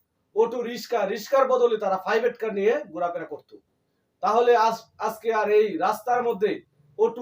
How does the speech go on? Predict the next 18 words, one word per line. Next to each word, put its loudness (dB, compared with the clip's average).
রিক্সা 0
এবং -2
কি -6
প্রাইভেট -2
কার -6
নিয়ে 2
আসতো -12
না। -12
আসলে 4
বাংলাদেশ 2
সরকার 0
যে -6
কি -10
চাচ্ছে, 2
আমরা 2
তা 6
কখনোই 0
কল্পনাতীত -4